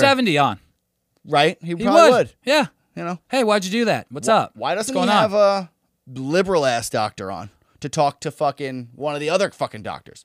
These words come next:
Speaker 1: That's
Speaker 2: I
Speaker 1: what
Speaker 2: feel
Speaker 1: I'm
Speaker 2: like
Speaker 1: saying.
Speaker 2: he keeps on the show being like, "We sh-, we'll do that. We're gonna try to do it. We're gonna get Sanjay Gupta.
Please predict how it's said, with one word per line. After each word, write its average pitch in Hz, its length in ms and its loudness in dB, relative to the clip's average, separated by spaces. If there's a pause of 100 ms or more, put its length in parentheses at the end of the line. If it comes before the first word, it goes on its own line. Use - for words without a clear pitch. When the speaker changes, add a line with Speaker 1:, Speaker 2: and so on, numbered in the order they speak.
Speaker 1:
That's 123 140 -4
Speaker 2:
I - 20 2
Speaker 1:
what 165 80 -2
Speaker 2:
feel 254 120 4
Speaker 1:
I'm - 20 6
Speaker 2:
like 262 100 6
Speaker 1:
saying. 175 300 0
Speaker 2:
he 233 100 2
keeps 302 380 0
on 247 240 0
the 220 80 -2
show 240 320 4
being 196 260 -4
like, 185 240 0
"We 180 100 0
sh-, 135 120 -2
we'll 156 240 0
do 175 180 2
that. 131 220 2
We're 143 80 0
gonna 143 160 0
try 156 180 2
to 147 80 0
do 190 200 2
it. - 120 -2 (160)
We're 147 80 -2
gonna 160 160 -2
get 160 140 -4
Sanjay 190 420 -2
Gupta. 202 460 -2